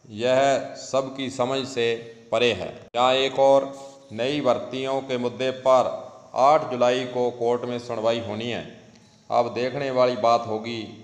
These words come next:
कि विभाग कोर्ट में अपनी ओर से क्या पक्ष रखता है।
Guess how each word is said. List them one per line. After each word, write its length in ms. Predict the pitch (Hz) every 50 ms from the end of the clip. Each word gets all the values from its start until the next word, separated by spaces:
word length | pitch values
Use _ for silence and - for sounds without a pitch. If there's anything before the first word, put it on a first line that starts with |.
| - -
कि 100 | 120 113
विभाग 500 | 101 101 95 92 95 107 113 120 120 107 - - - - - - - - - -
कोर्ट 380 | 113 120 123 127 127 123 120
में 200 | 123 123 120 117
अपनी 560 | - - 110 113 113 - - 139 139 135 127 120
ओर 220 | 117 120 120 117 113
से 300 | - 117 113 107 104 98 107 - - - - - - _ _ _ _ _ -
क्या 340 | 123 123 127 135 135 135 131 127 127 -
पक्ष 260 | 131 127 - - - - 117 - -
रखता 400 | 107 107 107 - - 131 123 120
है। 220 | 107 90 82